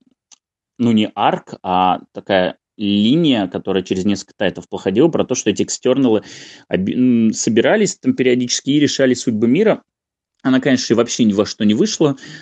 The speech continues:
Ап-, «Апокалипсис» с ними особо не тусовался. Там были в основном какие-то новые персонажи. Они все были так себе,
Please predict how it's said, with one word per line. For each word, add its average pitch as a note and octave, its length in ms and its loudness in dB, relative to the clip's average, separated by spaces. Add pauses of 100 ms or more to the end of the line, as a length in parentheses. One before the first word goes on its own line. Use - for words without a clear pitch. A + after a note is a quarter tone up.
(160)
Ап-, G#2 160 -10 (120)
«Апокалипсис» A2+ 600 -2
с - 40 -14
ними A2+ 200 2
особо G#2 300 -2
не G#2+ 80 0
тусовался. C#3+ 580 -2
Там A#2+ 220 0
были A#2+ 100 2
в G#2 80 -4
основном A#2 320 -4
какие-то - 360 -8
новые A#2 300 2
персонажи. F3 760 0
Они C3 180 2
все B2+ 200 -2
были A2+ 240 0
так - 220 -8
себе, G#2 260 -4